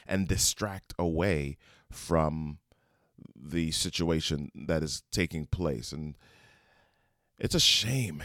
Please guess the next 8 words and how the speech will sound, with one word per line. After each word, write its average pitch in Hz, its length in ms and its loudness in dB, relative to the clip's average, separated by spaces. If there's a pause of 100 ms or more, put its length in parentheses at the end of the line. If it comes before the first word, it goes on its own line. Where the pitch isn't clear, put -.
It's - 280 -2
a 95 60 -2
shame 104 500 2
that 85 200 0
that 85 400 2
is, 78 580 0
not 127 260 2
only 120 340 4